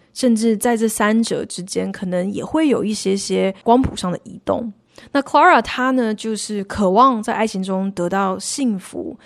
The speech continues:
可是呢，她从来没有真的完全迷失在爱情里头，迷失掉自我，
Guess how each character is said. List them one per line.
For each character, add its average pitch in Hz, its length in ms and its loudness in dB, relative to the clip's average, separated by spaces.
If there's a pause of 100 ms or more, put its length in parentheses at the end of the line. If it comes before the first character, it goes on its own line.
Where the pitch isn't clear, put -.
(240)
可 277 120 4
是 349 160 2
呢， 339 100 2
她 359 220 -2
从 233 280 -2
来 294 140 2
没 285 140 0
有 254 180 2
真 214 160 -2
的 226 120 2
完 190 260 -2
全 190 200 -4
迷 196 240 2
失 262 300 -6
在 262 220 2
爱 220 280 0
情 180 320 -10
里 180 140 -10
头， - 180 -8
迷 196 280 0
失 254 320 -4
掉 220 340 0
自 220 260 -6
我， 123 320 -6